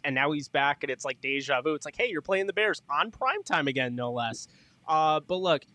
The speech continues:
this is somebody that's gonna be used all over the field. He can play free safety, strong safety, nickel. They love him. He's the one really that stood out for scouts in the U S C game, had a huge interception, showed incredible, uh, ball skills, and obviously those instincts that are just not coachable.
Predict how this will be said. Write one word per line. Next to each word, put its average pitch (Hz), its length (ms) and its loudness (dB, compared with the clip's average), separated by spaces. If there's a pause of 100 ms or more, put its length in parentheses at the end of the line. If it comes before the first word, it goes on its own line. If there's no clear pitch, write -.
(200)
this 196 180 -2
is 233 120 -8
somebody 214 220 2
that's 202 140 0
gonna 190 100 2
be 185 60 -2
used 160 380 -2
all 147 180 2
over 135 100 0
the 123 120 -6
field. 107 240 -6 (120)
He 127 100 -6
can 143 120 -4
play 139 200 2
free 190 200 0
safety, 185 460 2
strong 156 420 0
safety, 151 460 -2
nickel. 147 580 2
They 143 160 4
love 131 380 0
him. 110 220 -6 (200)
He's 185 380 -2
the 214 80 2
one 202 360 4
really 175 280 2
that 156 200 2
stood 151 220 0
out 143 240 2
for 131 100 -2
scouts 131 560 0
in 139 140 -4
the 127 80 -4
U 127 220 -2
S 151 100 0
C 127 240 -6
game, 139 340 2 (220)
had 127 160 2
a 123 40 0
huge 147 340 -2
interception, 139 720 0 (220)
showed 147 280 0
incredible, 143 720 0 (200)
uh, 120 120 2
ball 139 360 2
skills, 151 580 0 (220)
and 127 80 -2
obviously 139 400 0
those 123 260 -2
instincts 143 540 0
that 135 100 2
are 131 80 0
just 135 200 -4
not 127 280 0
coachable. 170 640 0